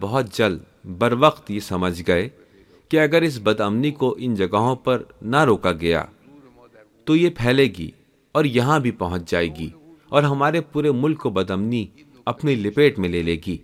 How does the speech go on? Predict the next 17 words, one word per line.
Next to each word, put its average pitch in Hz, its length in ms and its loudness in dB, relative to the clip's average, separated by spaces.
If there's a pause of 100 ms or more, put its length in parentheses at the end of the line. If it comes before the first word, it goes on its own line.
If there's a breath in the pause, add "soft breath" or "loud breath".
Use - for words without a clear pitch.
(680)
داعش 123 520 4
کی 131 120 -6
بد 98 220 -2
امنی 117 280 -2
کوئی 139 260 2
معمولی 107 480 0
چیز 123 340 -4
نہیں 123 240 2
تھی۔ 82 240 -10 (840)
اس 131 140 -4
کا 170 160 4
ایک 135 260 2
ایک 160 180 -2
نمونہ 123 360 -2 (140)
آپ 117 340 0
کو 135 120 0
یاد 110 280 2